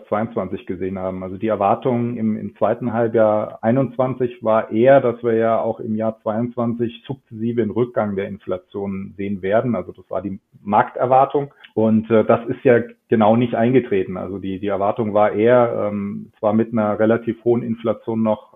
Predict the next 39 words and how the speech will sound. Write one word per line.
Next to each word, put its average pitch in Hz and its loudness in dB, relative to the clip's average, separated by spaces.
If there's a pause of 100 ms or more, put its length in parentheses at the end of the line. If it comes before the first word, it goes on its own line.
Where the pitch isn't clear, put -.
äh, 104 -8
Anfang 123 -4
zweiundzwanzig, 120 -4
dann 113 -6
aber 107 -6
sukzessive 110 -8
rückläufig 113 -2
im 117 -2
Jahr 117 -4
zweiundzwanzig. 113 -2
Und 104 -12 (280)
das 104 -2
hat 127 2
sich - -10
gedreht. 120 -2
Die 127 -4
Markterwartung 110 0
heute 120 0
ist, 127 -6
äh, 113 -4
erstmal 113 -4
sehen 113 0
wir 120 0
eine 104 -2
nochmal 131 2
gestiegene 135 -6
Inflation 127 -8
jetzt, 123 -6 (140)
äh, 110 -4
im 110 -6
ersten 123 -6
Quartal 123 -4
zweiundzwanzig. 120 -6 (400)
Und 104 -6
die 113 2
Erwartung 113 2
ist 120 -4
eben, 120 2
dass 110 0